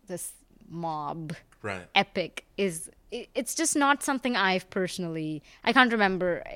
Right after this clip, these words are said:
Speaker 1: anything like this, having seen anything like that.
Speaker 2: Right.
Speaker 1: Um, having those two modes come together in this way and reflect on each other.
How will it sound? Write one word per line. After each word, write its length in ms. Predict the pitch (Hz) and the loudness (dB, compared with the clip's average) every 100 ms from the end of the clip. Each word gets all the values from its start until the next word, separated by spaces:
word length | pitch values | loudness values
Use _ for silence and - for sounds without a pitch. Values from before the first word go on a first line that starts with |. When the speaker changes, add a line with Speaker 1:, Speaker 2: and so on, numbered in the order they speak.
| 117 | -10
Speaker 1:
anything 440 | - 196 180 185 160 | -2 0 0 -4 -6
like 200 | 143 - | -8 -8
this, 160 | 185 | -6
having 280 | 220 214 208 | 2 2 2
seen 320 | - 202 180 175 | 0 -2 -2 -2
anything 440 | 175 165 - 151 | -4 -6 -8 -12
like 240 | - - | -12 -12
that. 300 | - 139 131 - - - | -10 -8 -10 -14 -20 -14
Speaker 2:
Right. 200 | 95 90 | -14 -8
Speaker 1:
Um, 360 | 175 160 151 - - - | -4 -4 -6 -12 -18 -2
having 300 | - 190 190 | 4 4 6
those 240 | 180 180 - | 6 4 2
two 180 | 202 | 0
modes 480 | 180 165 160 160 - | 0 0 0 -2 -4
come 260 | - 160 156 | -6 -8 -6
together 380 | - 160 151 147 | -4 -4 -2 -4
in 180 | 147 | -6
this 260 | - 160 - | -8 -8 -6
way 300 | 165 143 143 | -4 -4 -4
and 160 | 151 156 | -4 -6
reflect 420 | - 180 151 - | -4 -6 -4 -6
on 120 | 151 | -4
each 200 | 147 147 | -6 -6
other. 340 | - - 120 | -8 -8 -10